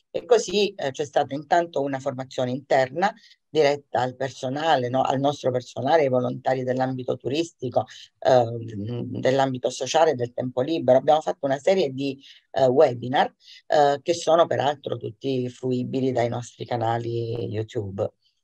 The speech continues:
E è stata una, una formazione gratuita,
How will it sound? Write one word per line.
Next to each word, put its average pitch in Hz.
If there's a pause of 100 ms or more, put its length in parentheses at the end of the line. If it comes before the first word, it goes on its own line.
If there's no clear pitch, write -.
(260)
E 147
è -
stata 185
una, 139
una 143
formazione 139
gratuita, 131